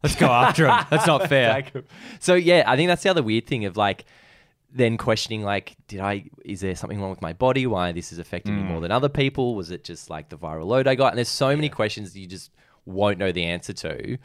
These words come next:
Speaker 2: But, yeah, it was, I think, eh, with the isolations, I was quite lucky as well 'cause my partner had it, so she came over sort of halfway through. And so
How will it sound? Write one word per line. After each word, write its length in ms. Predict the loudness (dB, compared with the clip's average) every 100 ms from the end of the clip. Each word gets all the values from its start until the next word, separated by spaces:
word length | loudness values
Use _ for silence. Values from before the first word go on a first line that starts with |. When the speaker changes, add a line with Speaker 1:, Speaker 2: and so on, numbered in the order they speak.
| _ _ _
Speaker 2:
But, 180 | -2 2
yeah, 200 | 2 2
it 140 | 0
was, 200 | -4 -6 -4
I 140 | -4
think, 380 | -2 -6 -6 _ _
eh, 120 | -20 -12
with 140 | -8 -2
the 140 | 0
isolations, 440 | 0 0 -4 -4 -2
I 100 | -2
was 120 | 0
quite 240 | -2 -2
lucky 260 | -4 -6 -12
as 80 | -8
well 160 | -8
'cause 260 | -8 -18 -18 -20 -6
my 160 | -4 -2
partner 300 | -4 -4 -4
had 100 | -6
it, 120 | -8
so 140 | -12 -10
she 220 | -8 -6
came 180 | -6 -6
over 140 | -8
sort 140 | -8 -10
of 80 |
halfway 360 | -6 -8 -6 -8
through. 540 | -8 -6 -6 -6 -10 -14 _ _ _
And 160 | -6 -4
so 340 | 0 0 0